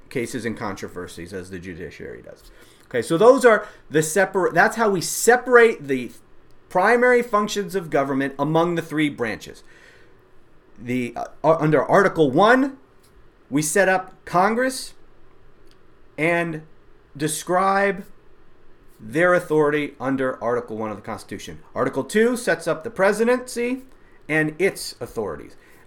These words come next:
Article Three sets up the ju-, judiciary and its authorities. So under each of these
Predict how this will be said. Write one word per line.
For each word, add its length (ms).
Article 300
Three 400
sets 300
up 140
the 240
ju-, 60
judiciary 840
and 120
its 160
authorities. 460
So 320
under 300
each 400
of 140
these 380